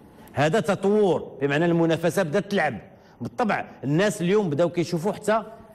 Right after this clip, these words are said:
ال-، المواد اللي كيستعملوها في البناء، بمعنى أننا نصل تدريجيًا إلى الجودة. قس على ذلك بالنسبة للتجهيزات العمومية، ما كاينش شي واحد كيدير اليوم شي مشروع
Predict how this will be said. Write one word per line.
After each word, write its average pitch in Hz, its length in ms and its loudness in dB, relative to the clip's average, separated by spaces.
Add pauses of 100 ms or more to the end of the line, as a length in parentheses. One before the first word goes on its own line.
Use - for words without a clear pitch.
ال-، 147 200 2
المواد 147 760 2
اللي 190 120 0
كيستعملوها 170 600 0
في 147 80 -6
البناء، 139 400 -2 (240)
بمعنى 156 300 2
أننا 190 380 0 (200)
نصل 156 460 0
تدريجيًا 147 460 0
إلى 160 200 4
الجودة. 123 380 0 (360)
قس 202 180 0
على 185 160 2
ذلك 185 360 0
بالنسبة 160 380 -2
للتجهيزات 151 720 0
العمومية، 135 480 0
ما 117 100 0
كاينش 202 280 0
شي 156 120 -2
واحد 151 240 0
كيدير 135 320 -2
اليوم 117 280 -2
شي 107 140 -10
مشروع 113 400 -2